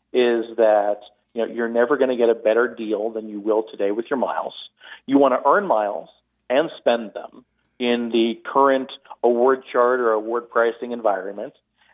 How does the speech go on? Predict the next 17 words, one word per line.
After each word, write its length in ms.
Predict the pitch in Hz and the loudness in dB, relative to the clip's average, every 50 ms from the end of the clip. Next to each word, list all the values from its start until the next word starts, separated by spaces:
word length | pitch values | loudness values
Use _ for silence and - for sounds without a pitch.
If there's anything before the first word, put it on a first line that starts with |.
| _ | _
and 120 | - 117 131 | -10 -4 -4
then 80 | 147 | -4
you 100 | 160 156 | -4 0
don't 220 | 151 151 156 151 123 | 2 2 2 2 0
worry 320 | 117 127 131 139 147 147 | 0 2 2 2 2 0
about 240 | 147 147 131 123 120 | 2 2 0 0 0
what 160 | 127 123 123 | -2 -4 -4
they 120 | - 113 113 | -4 -8 -8
do 420 | 113 - 117 117 120 120 123 120 120 - - | -6 -6 -6 -4 -4 -4 -4 -6 _ -16 -14
to 220 | 113 113 113 110 110 - - | -10 -8 -8 -8 -8 -10 -10
change 240 | 113 113 117 120 117 _ | -10 -10 -10 -10 -10 _
the 60 | 120 | -6
rules 300 | 113 110 113 117 120 117 | -4 -2 0 -2 -2 -4
or 60 | 117 _ | -6 _
change 240 | - 113 113 113 110 _ | -6 -4 -4 -4 -6 _
the 60 | 117 | -8
prices, 480 | - - 98 - - - - - - | -2 -2 -2 -2 -2 -6 -6 -10 -10